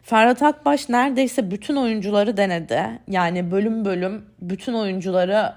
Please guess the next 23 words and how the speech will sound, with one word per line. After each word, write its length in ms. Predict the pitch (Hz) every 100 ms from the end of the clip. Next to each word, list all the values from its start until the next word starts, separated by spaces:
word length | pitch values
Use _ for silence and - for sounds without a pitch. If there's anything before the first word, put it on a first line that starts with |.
| -
sahada 440 | - 196 196 180
kullanmayı 600 | 196 208 196 190 190 196
denedi, 340 | 190 190 185 196
süre 340 | - 208 202
verdi. 460 | 190 165 156 - - - - -
Ama 420 | 202 214 277 294 - - -
tutarlı 480 | - - 226 220 254
bir 100 | 247
performans 960 | 247 220 214 - 208 214 262 294 - - - -
hiçbir 340 | 196 - 233
oyuncudan 500 | 226 196 185 202 240
alamadı. 680 | 208 185 147 107 - - 330 - _ - - - - - - - _
İlk 260 | 233 226 240
iki 160 | 302
sette 440 | 330 330 320 - 320
Elif'in 420 | - 233 - 294
özellikle 680 | 226 208 240 254 294 269 220
dört 220 | 262 262
numara 300 | 254 262 254
paslarının 680 | 240 233 - 247 254 262
denge 300 | 226 220 233
ve 80 | 240
zamanlaması 960 | 226 220 220 220 226 226 - - 269